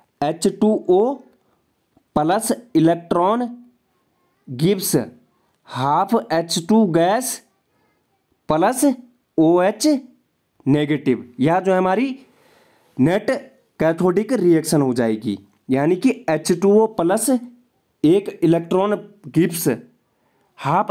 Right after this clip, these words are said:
एच टू गैस प्लस ओएच नेगेटिव, यही जो हमारी नेट कैथोडिक रिएक्शन है। ये तो हमने बात की स्टूडेंट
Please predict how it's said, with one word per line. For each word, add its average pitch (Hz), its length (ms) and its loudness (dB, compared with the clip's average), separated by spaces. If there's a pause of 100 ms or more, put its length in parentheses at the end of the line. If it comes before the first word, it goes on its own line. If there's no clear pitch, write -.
(160)
एच 170 260 -2
टू 220 160 2
गैस 170 340 2
प्लस 208 360 -2 (480)
ओएच 175 480 2 (260)
नेगेटिव, 139 520 0 (180)
यही 156 200 4
जो 185 160 0
हमारी 185 300 0
नेट 185 300 0 (100)
कैथोडिक 175 520 0 (340)
रिएक्शन 139 460 2
है। 101 180 -6 (1080)
ये 160 220 2
तो 262 140 2
हमने 226 360 2
बात 180 300 0
की 233 220 4
स्टूडेंट 220 460 2